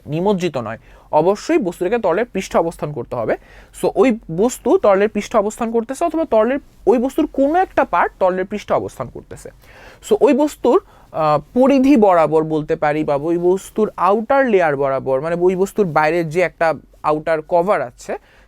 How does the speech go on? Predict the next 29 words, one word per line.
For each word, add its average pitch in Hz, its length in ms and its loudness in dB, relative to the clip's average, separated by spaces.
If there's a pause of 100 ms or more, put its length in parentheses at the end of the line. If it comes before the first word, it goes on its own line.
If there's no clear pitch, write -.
সেই 170 280 -6 (260)
ওই 214 140 0
বস্তুটার 220 420 -2
ওই 202 100 -2
আউটার 165 340 -2
কভার 190 380 0
বা 165 120 -2
পরিধি 185 460 -6
বা 180 120 0
আউটার 151 280 -2
লেয়ার 180 280 -2
বরাবর 190 360 2 (340)
কতটুকু 302 560 2
দৈর্ঘ্য 180 580 2
জুড়ে 233 220 0
বস্তুটা 175 360 -6
আসলে 208 240 -8
তরল 170 260 -2
পদার্থকে 196 440 -8
স্পর্শ 180 460 -2
করে 233 220 0
আছে, 269 260 -4 (280)
সেই 285 320 4
দৈর্ঘ্যটা 190 420 0
হচ্ছে 165 280 -8
এই 320 140 0 (160)
এল। 123 220 -4 (680)
কেন 285 220 2
আমি, 311 340 0